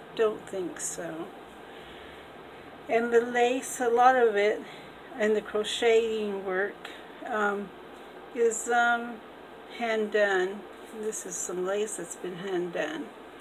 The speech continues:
And, um, I went to an estate sale, found this beautiful little throw that was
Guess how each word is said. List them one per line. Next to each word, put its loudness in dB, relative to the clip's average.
And, 0
um, 4
I 4
went 0
to 4
an 4
estate 2
sale, 0
found 2
this -2
beautiful 2
little 4
throw 2
that 0
was -2